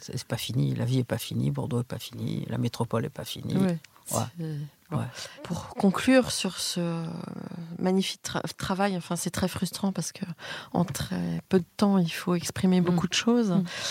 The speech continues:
Speaker 2: Mais de quel, qu'est-ce qui vous tiendrait à cœur de dire ? Et de, aussi de dire aux jeunes générations, bien sûr.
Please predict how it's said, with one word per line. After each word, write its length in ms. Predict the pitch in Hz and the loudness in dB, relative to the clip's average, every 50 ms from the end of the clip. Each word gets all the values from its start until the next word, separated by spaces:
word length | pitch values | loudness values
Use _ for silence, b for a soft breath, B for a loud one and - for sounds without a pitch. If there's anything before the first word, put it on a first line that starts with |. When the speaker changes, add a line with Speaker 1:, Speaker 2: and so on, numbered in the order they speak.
| B B 190 | B B -4
Speaker 2:
Mais 160 | 185 185 185 | -2 -2 -2
de 160 | 180 180 180 | -2 -4 -4
quel, 340 | - - 196 185 185 185 185 185 185 - | -4 -2 0 0 0 0 0 -2 -6 -4
qu'est-ce 180 | - 202 190 - | -4 -6 -6 -4
qui 60 | - | -4
vous 120 | - 196 | -4 -4
tiendrait 380 | 185 - - 202 190 180 185 185 - | -2 0 0 0 0 0 -2 -2 -4
à 80 | 175 | -6
cœur 200 | - - 185 180 | -4 -4 -4 -2
de 120 | 175 175 170 | 0 0 0
dire ? 440 | 170 180 190 196 190 190 - - B B B B B B B B B B B B B B B B B B B B B B _ - - | 0 0 -2 -2 -2 -2 -6 -10 B B B B B B B B B B B B B B B B B B B B B B _ -10 -2
Et 200 | - - 185 180 | 2 4 4 4
de, 320 | 160 147 175 180 175 170 156 - | 6 6 6 6 8 6 6 6
aussi 300 | 175 165 - - 202 175 | 4 2 2 2 4 6
de 100 | 180 180 | 6 6
dire 240 | 160 185 190 175 | 6 4 2 4
aux 80 | 175 165 | 2 2
jeunes 260 | 160 170 170 170 170 | 2 2 2 2 2
générations, 680 | 165 165 165 165 160 156 156 156 165 170 - - 180 165 160 | 2 2 2 2 2 2 2 0 0 -2 -2 -4 -4 -4 -4
bien 140 | 160 160 | -6 -6
sûr. 240 | - - - 180 175 | -6 -6 -8 -8 -10